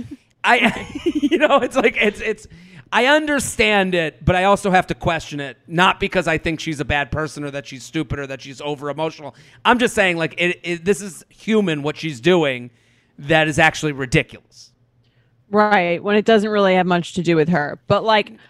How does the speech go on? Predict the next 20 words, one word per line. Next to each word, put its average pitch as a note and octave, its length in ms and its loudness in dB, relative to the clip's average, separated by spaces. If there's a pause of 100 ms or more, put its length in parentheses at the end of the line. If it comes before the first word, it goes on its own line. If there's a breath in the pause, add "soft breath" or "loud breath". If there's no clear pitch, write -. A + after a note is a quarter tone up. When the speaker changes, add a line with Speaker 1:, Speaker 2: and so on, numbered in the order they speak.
(200 soft breath)
Speaker 2:
I D#4+ 400 2
think, G#3+ 340 2
kind A3+ 200 2
of G#3+ 80 0
based G#3 240 0
on G#3+ 60 -2
what G3+ 80 2
we F#3+ 60 2
were F#3+ 120 2
talking A3 380 2
about G3 80 2
before, A3 480 2
that F#3+ 380 -4
don't A3+ 320 2
know A3 220 2
option F3+ 680 -2 (320)
is G3 180 0
kind G#3 220 4
of F#3+ 100 -2
like F#3 280 2